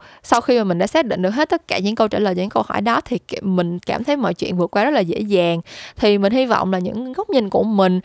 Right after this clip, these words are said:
ờm, có thể là bạn không đồng tình, nhưng mà đâu đó cũng sẽ khiến cho bạn có một cái góc nhìn khác và, ờm,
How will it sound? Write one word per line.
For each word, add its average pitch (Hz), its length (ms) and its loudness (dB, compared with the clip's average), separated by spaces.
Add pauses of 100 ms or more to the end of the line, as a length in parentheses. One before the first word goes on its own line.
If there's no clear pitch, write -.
(280)
ờm, 180 520 2
có 311 120 6
thể - 240 0
là 220 100 4
bạn 185 180 -2
không 220 200 0
đồng 180 220 -2
tình, 175 260 0
nhưng 214 160 0
mà 190 80 0
đâu 196 220 0
đó 196 340 0 (280)
cũng 233 260 2
sẽ - 260 -2
khiến 262 300 0
cho 202 420 2 (100)
bạn 190 280 -2
có 226 180 0
một 226 120 -6
cái 240 160 0
góc 302 180 0
nhìn 185 200 -2
khác 294 360 0 (120)
và, 175 260 4 (320)
ờm, 175 460 0